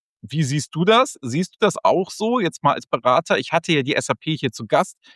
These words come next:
die hat gesagt, „Das ist alles ganz fantastisch, alles ist, alles ist easy.“ Und dann dachte ich, „Komm, machen wir mal einen Realitätscheck.“ Hast du gesagt, „Können wir machen.“ Also insofern, hallo Christian, schön, dass du da bist. Wie sieht's aus, S A P und K I?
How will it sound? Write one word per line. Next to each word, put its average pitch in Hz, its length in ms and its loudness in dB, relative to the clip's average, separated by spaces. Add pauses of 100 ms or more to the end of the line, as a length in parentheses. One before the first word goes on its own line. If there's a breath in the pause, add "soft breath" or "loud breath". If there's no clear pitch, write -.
(100)
die 156 60 4
hat 131 60 -2
gesagt, 143 260 2
„Das 113 80 -10
ist - 60 -4
alles 156 200 0
ganz 143 180 -2
fantastisch, 156 540 -4
alles 139 280 0
ist, - 340 0
alles 139 220 0
ist 131 200 -10
easy.“ 196 360 2
Und 160 80 4
dann 135 80 2
dachte 139 240 0
ich, - 100 -12
„Komm, 165 260 2
machen 147 240 0
wir 143 80 4
mal 135 140 4
einen 123 80 2
Realitätscheck.“ 135 880 2 (260 soft breath)
Hast 131 140 0
du - 40 -18
gesagt, 139 260 2
„Können 156 180 0
wir 147 80 4
machen.“ 160 480 0 (240 loud breath)
Also 117 200 0
insofern, 131 500 2
hallo 135 180 2
Christian, 135 340 -2
schön, - 180 -4
dass 131 120 -4
du - 80 -8
da 123 220 4
bist. 131 400 -2
Wie 131 180 -6
sieht's 135 280 -4
aus, 120 360 2
S - 180 -4
A 123 60 2
P 127 240 -6
und 117 120 -6
K 110 140 0
I? 85 200 -4